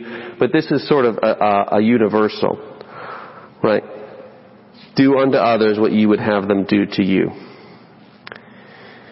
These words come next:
Live by the golden rule and you'll do what's right. See, there's so-, sort of two big problems that sort of the golden rule solves, that the golden rule covers. One is ignorance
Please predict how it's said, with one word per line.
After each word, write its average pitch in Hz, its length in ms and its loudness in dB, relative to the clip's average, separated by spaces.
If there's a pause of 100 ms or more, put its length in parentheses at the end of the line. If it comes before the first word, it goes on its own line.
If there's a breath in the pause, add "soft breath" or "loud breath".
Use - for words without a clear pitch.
(160 loud breath)
Live 143 240 2
by 143 140 2
the 131 100 2
golden 131 420 2
rule 123 300 4
and 110 120 2
you'll 107 180 2
do 110 180 4
what's 104 260 2
right. 95 240 2 (180)
See, 170 100 2
there's 147 260 2
so-, 220 140 0
sort 220 180 2
of 170 80 2 (680 loud breath)
two 262 240 4
big 185 300 0
problems 143 680 0
that - 160 0
sort 135 140 2
of 107 60 0
the 107 140 0
golden 131 480 2
rule 120 400 2
solves, 98 540 0
that 101 220 0
the 117 60 2
golden 113 400 2
rule 104 200 2 (140)
covers. 95 380 0 (920 loud breath)
One 214 340 4
is 156 340 2
ignorance 117 560 0